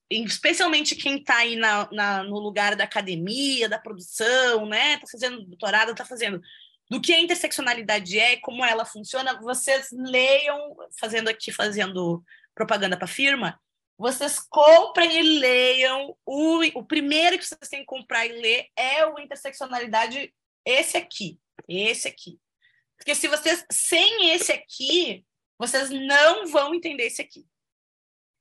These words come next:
Esse aqui é um calhamaço, uma surra, de um grau, assim, que cê não tem como. Então, tem que pegar esse aqui primeiro.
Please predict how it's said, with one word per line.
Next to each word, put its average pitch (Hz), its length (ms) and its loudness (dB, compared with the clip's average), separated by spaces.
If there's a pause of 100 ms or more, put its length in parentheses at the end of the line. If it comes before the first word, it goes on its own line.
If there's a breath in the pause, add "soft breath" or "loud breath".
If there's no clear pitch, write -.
(160)
Esse 294 280 2
aqui 311 340 -2
é 349 60 0
um - 160 -10
calhamaço, 330 880 -2
uma 277 180 -2
surra, 330 840 0
de 214 280 -12
um 294 40 -8
grau, 269 540 2
assim, 254 540 -14 (680 loud breath)
que 202 180 -12 (460)
cê 285 240 -6 (240)
não 302 420 2
tem 349 240 2
como. 170 460 0 (100)
Então, 285 400 0 (120)
tem 311 180 -4
que 330 400 -4
pegar 285 400 2 (100)
esse - 160 0
aqui 359 200 -8
primeiro. 311 320 -10